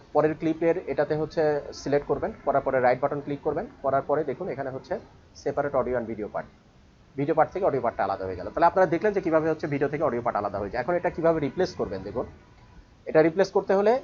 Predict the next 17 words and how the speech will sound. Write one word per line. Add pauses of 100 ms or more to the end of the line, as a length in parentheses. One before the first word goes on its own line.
(240)
আহ, (240)
এটা
হচ্ছে,
আহ, (520)
অডিও
পার্টটা
আপনি
সিলেক্ট
করবেন,
করার
পরে
এটা
ড্র্যাগ
করে
উপরে
নিয়ে
যাবেন,